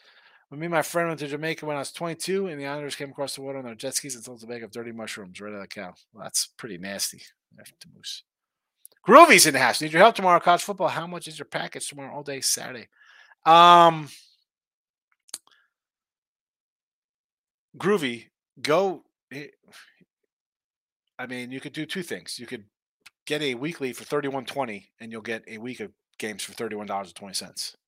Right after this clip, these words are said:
All right? Or you do, I mean, my top ten stars up for forty-nine ninety-nine tomorrow. Or you buy the, buy the YouTube channel for five bucks, and I put my ten star in there today for five dollars for a month.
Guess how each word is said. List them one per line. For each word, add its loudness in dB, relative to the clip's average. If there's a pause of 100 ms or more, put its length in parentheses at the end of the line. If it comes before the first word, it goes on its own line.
All -16
right? -8 (800)
Or 6
you 0
do, 0 (1400)
I -8
mean, -8
my -6
top 0
ten 0
stars -2
up -10
for -14
forty-nine -6
ninety-nine -6
tomorrow. -14 (200)
Or -2
you -10
buy 4
the, -10 (640)
buy 0
the -6
YouTube -8
channel -6 (280)
for -14
five 0
bucks, -8 (180)
and -16 (640)
I -14
put -16
my -12
ten -10
star -10
in -14
there -12
today -20
for -20
five -8
dollars -16 (180)
for -16
a -18
month. -18